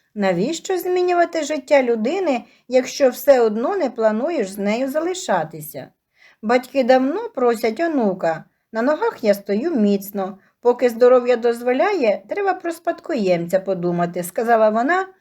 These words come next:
і в належний час подруги забрали матір-одиначку з пологового будинку. Вона ніжно притискала живий конверт до грудей і зовсім не сумувала, що за іншими матусями приїхали щасливі чоловіки.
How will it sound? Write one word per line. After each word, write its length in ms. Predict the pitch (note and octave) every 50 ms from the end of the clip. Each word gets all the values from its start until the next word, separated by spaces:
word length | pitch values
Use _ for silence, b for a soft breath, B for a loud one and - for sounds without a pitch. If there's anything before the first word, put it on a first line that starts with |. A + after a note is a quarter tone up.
| b b b b b
і 100 | C4 B3+
в 40 | B3
належний 540 | C4 C4 B3+ B3+ B3+ B3 A#3 B3 B3 A#3+ A3+
час 380 | - - F4+ F#4+ F4+ E4+ E4+
подруги 520 | - - B3+ C4+ B3+ A#3 A#3+ A#3+ A#3 B3 A3
забрали 520 | G#3+ A#3 A#3 A#3 A#3 C#4 E4 E4+ D4 B3
матір-одиначку 1080 | A#3 B3 C4+ B3+ B3+ A#3+ A#3 A3+ G#3+ G#3+ G#3+ G#3+ C4 E4 G4 - - - B3 G#3 G3 B B B B
з 100 | - -
пологового 540 | - B3 A3+ A3+ G#3+ G#3 A3+ A#3 C4 D4+ D#4
будинку. 680 | D4+ F4+ F4 C#4+ G#3 F3+ D#3 C#3+ D3 - D3 C3 - _ _ _ _ _ _ _ _ _ _ -
Вона 400 | A3+ B3 A#3+ A#3+ A#3+ A#3+ A3+ A3+
ніжно 480 | A#3 A#3+ A#3+ B3+ A#3+ A3 A3+ A3+ A3 G#3
притискала 720 | A3+ A3+ A3 A3 A3+ A3 G#3+ - - A3 G#3+ G#3+ G#3 G#3
живий 340 | G#3 A#3 G#3+ G#3+ A3 G#3+ G#3
конверт 480 | - G#3+ G#3 G#3 G#3 G#3 G3+ F#3+ G3
до 120 | G3 G3+ G3
грудей 520 | G3+ G#3+ A3 A3+ D4 F#4 G4 F#4 F#4 B B B B B
і 120 | - B3+ B3
зовсім 600 | A3+ G#3+ G#3+ C4 F4 A4+ A4 - - G4+ G4 G4
не 140 | G4 G4 F#4
сумувала, 760 | - - F#4+ F#4 F#4 F#4+ F4+ D#4+ C#4 A3+ G#3 G#3 G3 G3 G3
що 180 | F#3+ - A#3+
за 140 | A3 G#3+ B3
іншими 480 | A#3+ A#3+ A#3+ A3+ G#3+ - B3 A3 A3 G#3+
матусями 760 | G#3+ G#3 G3 G3 G3 B3+ D#4+ G4 F4+ - F4+ E4 D#4+ D#4+ D#4+
приїхали 720 | - A#3 G#3+ G3 F#3+ F3+ C4 F4+ - - D#4 D4+ D4+ D4
щасливі 580 | D4 - - F3+ E3+ F3 F#3 F#3+ G3 G3 A3 A3
чоловіки. 720 | G#3+ - G#3 G#3 G#3 G#3+ B3+ C4 B3+ - F#3 D#3+ B2+ -